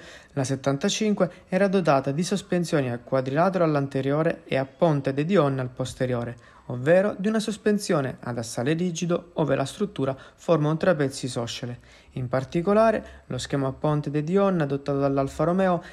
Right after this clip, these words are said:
era utilizzato in combinazione con un'altra importante soluzione, il parallelogramma di Watt, avente la funzione di guidare il ponte nelle sue oscillazioni verticali.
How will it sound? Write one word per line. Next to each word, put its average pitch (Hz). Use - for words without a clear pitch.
era 190
utilizzato 160
in 135
combinazione 160
con 208
un'altra 208
importante 143
soluzione, 127
il 120
parallelogramma 151
di 131
Watt, 143
avente 139
la 185
funzione 180
di 180
guidare 151
il 175
ponte 120
nelle 180
sue 139
oscillazioni 165
verticali. 120